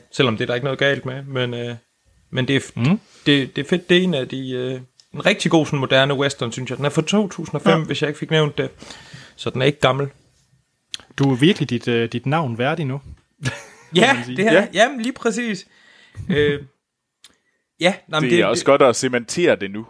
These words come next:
Speaker 1: Ja, lige
Speaker 3: Sørg
Speaker 1: præcis.
Speaker 3: for, at der er ikke nogen, der kommer og siger, at, øh, du kunne jo også blive dansker.
Speaker 1: Lige præcis. Det, det skal man søge for. Altså, det handler bare om at være on brand, ikke, når man får muligheden. Så, øh, så det var helt sikkert den. Ej, det er simpelthen, det er en favorit, og jeg vil, jeg vil anbefale alle at se den. Altså, den, øh,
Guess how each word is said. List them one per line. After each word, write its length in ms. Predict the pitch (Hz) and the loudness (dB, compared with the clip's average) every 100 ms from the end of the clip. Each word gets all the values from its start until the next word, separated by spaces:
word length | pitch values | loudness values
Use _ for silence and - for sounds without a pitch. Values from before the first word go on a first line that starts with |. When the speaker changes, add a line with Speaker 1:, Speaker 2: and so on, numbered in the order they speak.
| _ _ - | _ _ -4
Speaker 1:
Ja, 140 | 156 | 0
lige 100 | 190 | 2
Speaker 3:
Sørg 120 | 127 | 2
Speaker 1:
præcis. 120 | 151 156 | 4 4
Speaker 3:
for, 80 | 117 | 2
at 120 | 101 | 2
der 60 | |
er 40 | 101 | -4
ikke 120 | 110 | -4
nogen, 200 | 123 135 | -6 -2
der 580 | 139 107 101 95 95 95 - | 0 2 2 0 -2 -4 -2
kommer 240 | 131 110 | -2 0
og 160 | 90 92 | -6 -6
siger, 340 | 120 120 123 | -8 -2 2
at, 180 | 104 87 - | 2 -2 -6
øh, 100 | 90 101 | -12 -12
du 60 | |
kunne 240 | - 117 123 | -16 -8 -6
jo 100 | 104 | -6
også 240 | 104 117 - | -6 -10 -12
blive 160 | 92 82 - | -20 -18 -20
dansker. 220 | - - - _ _ | -20 -20 -20 _ _
Speaker 1:
Lige 160 | 151 180 | 2 2
præcis. 380 | 180 143 147 135 | 4 2 2 2
Det, 200 | 170 180 | 2 2
det 140 | 175 190 | 4 2
skal 120 | 175 | 2
man 80 | 139 | 2
søge 180 | 160 160 | 2 2
for. 60 | 156 | 2
Altså, 340 | 139 143 120 - | 0 -4 -6 -6
det 120 | 123 | -6
handler 240 | 110 131 156 | -2 0 2
bare 140 | 139 | 2
om 100 | 170 | 2
at 100 | 151 | 2
være 100 | 135 | 0
on 140 | 151 185 | 0 0
brand, 320 | 170 196 240 | 2 2 0
ikke, 120 | 233 | -4
når 80 | 185 | -4
man 120 | 165 | -6
får 160 | 156 202 | -8 -6
muligheden. 580 | 196 220 247 226 170 131 _ - | -6 -4 -2 -2 -4 -12 _ -12
Så, 320 | - 143 131 | -4 0 0
øh, 300 | 131 131 131 | 0 -2 -4
så 140 | 131 147 | -8 -6
det 80 | 175 | 0
var 60 | |
helt 180 | 180 180 | 0 0
sikkert 220 | 156 151 | -4 -2
den. 120 | 156 151 160 - 151 | 0 2 0 -2 2
Ej, 140 | 147 | 2
det 160 | 143 165 | 6 6
er 100 | 170 | 6
simpelthen, 380 | 196 180 165 196 | 4 4 4 6
det 80 | |
er 60 | 185 | 4
en 100 | 202 | 4
favorit, 420 | 190 160 160 175 | 4 4 6 2
og 100 | 151 | 4
jeg 120 | 147 143 | 4 4
vil, 280 | 151 151 | 2 0
jeg 140 | 143 147 | 0 2
vil 60 | |
anbefale 540 | 156 170 185 185 165 147 | 2 2 2 2 2 2
alle 280 | 160 196 170 | 2 2 -2
at 80 | |
se 220 | - 170 170 | -2 -4 -6
den. 160 | 135 - | -8 -10
Altså, 260 | 139 - | -10 -8
den, 280 | 139 170 160 | -4 -2 0
øh, 160 | 147 | 0